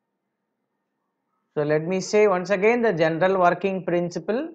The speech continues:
So in this method,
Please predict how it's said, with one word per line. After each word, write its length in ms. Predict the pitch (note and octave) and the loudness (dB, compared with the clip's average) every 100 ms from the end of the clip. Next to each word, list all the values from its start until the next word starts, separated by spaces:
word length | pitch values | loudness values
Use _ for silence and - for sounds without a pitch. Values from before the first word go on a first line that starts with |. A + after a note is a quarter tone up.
| - _ _ _ _ _ _ _ _ _ _ | -18 _ _ _ _ _ _ _ _ _ _
So 80 | F#3+ | -2
in 220 | F3+ G3 | 0 0
this 280 | A#3 B3 - _ _ | 0 -2 -6 _ _
method, 760 | - E3+ D#3+ - - F#3+ C4+ D4+ | -2 -2 -2 -8 4 8 8 4